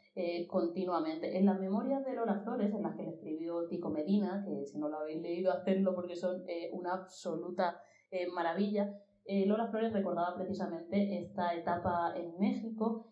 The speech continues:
y cómo se apoyaban, todas las anécdotas, por ejemplo, esto de Cantinflas, pero también contaba, eh, cómo Carmen Sevilla de vez en cuando se escapaba de sus aposentos que tenía en el hotel y se iba con la gente de Lola Flores para comerse un buen potaje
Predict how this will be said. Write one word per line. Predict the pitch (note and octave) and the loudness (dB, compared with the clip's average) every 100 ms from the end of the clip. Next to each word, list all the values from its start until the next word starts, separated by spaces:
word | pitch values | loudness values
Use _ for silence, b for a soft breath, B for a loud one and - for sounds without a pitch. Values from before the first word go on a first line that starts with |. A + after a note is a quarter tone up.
| - | -4
y | G3 | 0
cómo | G3 G3+ G3+ | 4 6 6
se | G#3 G3 F3 | 4 2 2
apoyaban, | E3 D#3+ D#3+ F#3+ A#3 A3+ G#3 G3+ | -2 -4 -2 0 0 0 -2 -2
todas | F3 F3 | -2 -2
las | E3 E3 | -4 -6
anécdotas, | E3+ A3 G#3 G3 | -4 -2 0 -2
por | - | -4
ejemplo, | - F3+ F#3 - | -6 -4 -4 -2
esto | F#3+ F#3+ | -2 -2
de | F3 | 0
Cantinflas, | F3 F3 A3 A#3 - A3+ B B | 0 -2 -4 -4 -4 -6 B B
pero | - F#3+ | 4 4
también | F#3 F#3+ G#3 | 4 2 2
contaba, | - C4+ - B3 A3+ C4 - - _ _ _ _ _ | 2 0 2 0 0 -2 -8 -18 _ _ _ _ _
eh, | F#3+ G3 | 0 2
cómo | G3 A#3+ C4+ | 4 4 4
Carmen | B3+ B3 B3+ | 2 -2 -6
Sevilla | - A3+ B3+ A#3 A3+ - - _ - | -4 -4 -4 -4 -4 -6 -10 _ -2
de | F#3+ | 2
vez | G3+ G3+ | 4 4
en | C4 | 2
cuando | - B3+ B3+ A3+ C4+ | 2 -2 -2 -2 -4
se | - G3+ | 0 2
escapaba | G3 F#3+ E3+ A3 C4+ B3 C#4+ - | 2 0 0 2 2 2 0 -2
de | F3+ | -8
sus | F3+ - E3+ E3 E3+ | -8 -6 -8 -6 -8
aposentos | D#3+ D#3+ - A#3+ C4 G#3 - | -6 -4 -2 2 4 2 2
que | G3+ | 0
tenía | F3+ F#3 G3 | 0 0 4
en | G3+ | 6
el | G3+ | 4
hotel | A3+ - | 2 -2
y | G#3 | -2
se | G3 G3+ | 2 4
iba | G#3 A#3+ A#3+ | 4 2 0
con | G3 | 0
la | F3 | 0
gente | - F#3+ G3+ G#3+ | -2 -4 -2 -2
de | G#3+ | -2
Lola | G#3 G#3+ G#3 | -2 -2 -2
Flores | A3 G#3+ A3+ - B - | 0 0 0 -2 B -6
para | E3+ | -4
comerse | E3 E3+ - G3 | -2 -4 0 0
un | F#3+ | 0
buen | F#3 F#3+ G3+ | 0 0 0
potaje | F3+ F3 F#3+ G3+ - F#3+ A3 - | 2 2 2 2 0 0 0 -2